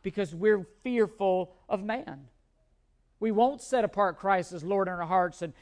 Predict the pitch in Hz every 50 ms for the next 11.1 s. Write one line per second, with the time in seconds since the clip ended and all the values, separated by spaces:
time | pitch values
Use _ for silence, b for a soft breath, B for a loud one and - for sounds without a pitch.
0 | b b b 190 190 - 190 208 226 220 214 202 185 147 160 160 196 185 185 160
1 | 160 - 202 202 175 - - 180 165 156 170 160 151 139 131 120 _ _ _ _
2 | _ _ _ _ _ _ _ _ _ _ _ _ _ _ _ _ _ - 220 247
3 | 247 208 180 160 175 156 196 160 185 190 - - 233 233 220 226 240 269 285 156
4 | 127 131 113 _ _ _ _ _ _ _ _ _ _ _ _ _ _ _ _ _
5 | _ _ _ _ _ _ _ _ _ _ _ _ _ _ _ _ _ _ _ _
6 | _ _ _ _ _ _ _ _ _ _ _ _ _ _ _ _ _ _ _ _
7 | _ _ _ _ _ _ _ _ _ _ _ - 180 208 233 - 214 208 185 156
8 | 208 233 262 - - - 190 156 - 190 - - - 220 214 214 208 196 156 175
9 | 180 185 180 156 - - 226 214 208 170 - - 220 214 208 196 190 175 - 196
10 | 196 190 190 202 185 165 - - - 240 233 208 185 156 139 131 - - - -
11 | _ _